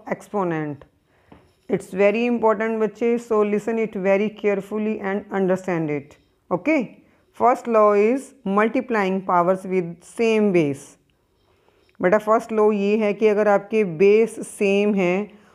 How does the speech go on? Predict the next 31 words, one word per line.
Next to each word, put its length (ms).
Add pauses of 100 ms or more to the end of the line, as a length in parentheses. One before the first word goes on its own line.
(120)
और 140
बीच 260
में 120
आपका, 200
बेटा, 220
मल्टीप्लाई 720
आ 140
रहा 100
है, 140
तो 200
पावर्स 520
क्या 160
हो 100
जाएंगी? 480 (140)
ऐड 280
हो 100
जाएंगी। 500 (520)
अब 120
यहाँ 120
बड़ा, 180 (100)
बड़ा, 140
बड़ा 160
से, 360
बेस 380
सेम 260
है 60
ना, 200
a 200
raise 280
to 120
power 260